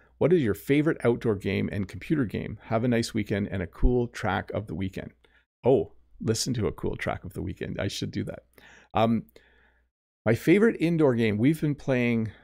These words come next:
Settlers of Catan, and there's another game called Seven Wonders. Um, they're a little bit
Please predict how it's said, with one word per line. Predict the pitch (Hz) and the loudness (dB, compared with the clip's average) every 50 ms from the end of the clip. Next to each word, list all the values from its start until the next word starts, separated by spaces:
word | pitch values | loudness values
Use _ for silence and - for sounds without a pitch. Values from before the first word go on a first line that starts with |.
| - - - - _ _ _ _ _ _ _ _ _ _ _ - | -20 -20 -20 -20 _ _ _ _ _ _ _ _ _ _ _ -8
Settlers | - - - 139 113 - 117 127 120 107 | -6 -2 2 2 2 2 2 0 0 2
of | 110 98 - | 0 -2 -2
Catan, | - - 90 - - 113 104 98 98 113 135 156 156 - _ _ _ _ _ _ _ _ _ - | -4 -6 -6 -4 -4 -4 -2 -2 -2 -2 -4 -6 -8 -12 _ _ _ _ _ _ _ _ _ -4
and | 110 110 | 0 2
there's | 110 110 107 117 | 2 2 2 2
another | 113 110 117 131 160 | 2 2 2 2 2
game | 139 113 127 123 123 123 | 0 0 0 2 2 0
called | - - 120 107 104 101 | 0 0 0 0 0 -2
Seven | - - - 107 104 101 107 104 98 95 | -4 -2 0 0 2 2 0 -2 -2 -2
Wonders. | 92 90 98 98 82 82 80 - - - - _ _ _ _ _ _ _ _ - | -2 -2 -2 -2 -4 -6 -8 -8 -12 -14 -16 _ _ _ _ _ _ _ _ -4
Um, | - 92 95 98 92 82 | -2 -2 0 0 0 2
they're | 117 113 110 | 4 4 4
a | 110 | 4
little | 113 120 120 127 | 4 4 4 4
bit | 101 117 110 104 - - _ | 6 6 4 4 2 -2 _